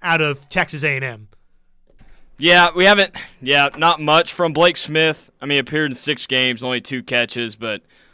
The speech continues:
Speaker 2: we'll see if he can be a good piece and find a way, uh, to get on the field. I mean, it's gonna be mostly Stogner coming from South Carolina from the receiving end of things at tight end, but I think he can find a way in there.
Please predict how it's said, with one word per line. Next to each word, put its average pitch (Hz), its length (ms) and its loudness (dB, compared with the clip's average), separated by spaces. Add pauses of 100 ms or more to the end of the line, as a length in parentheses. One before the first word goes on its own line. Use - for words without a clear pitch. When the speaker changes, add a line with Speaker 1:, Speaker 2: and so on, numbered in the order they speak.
(100)
Speaker 2:
we'll 170 140 -2
see 180 180 2
if 147 100 -2
he 165 120 2
can 135 160 -6
be 131 180 0
a 120 80 2
good 117 320 -2
piece 127 380 -2
and 107 120 -12
find 131 280 -2
a 113 40 -6
way, 113 440 -4 (1400)
uh, 160 220 2
to 180 120 -6
get 208 140 4
on 180 120 6
the 135 60 -2
field. 123 440 0
I 110 40 -12
mean, 131 120 -2
it's 127 80 -6
gonna 147 80 -12
be 143 80 -2
mostly 139 580 -2 (180)
Stogner 160 760 2 (920)
coming 147 220 -2
from 131 220 -4
South 135 400 -2
Carolina 123 680 -2 (200)
from 131 220 -4
the 123 60 -4
receiving 123 680 -4
end 113 320 -6
of 104 100 -10
things 110 300 -10
at 101 160 -10
tight 113 280 -4
end, 95 360 -10
but 107 240 -8
I 107 100 -8
think 175 160 -10
he 147 120 -6
can 120 140 -4
find 120 280 -2
a 110 40 -8
way 104 240 -6
in 92 120 -12
there. 92 200 -12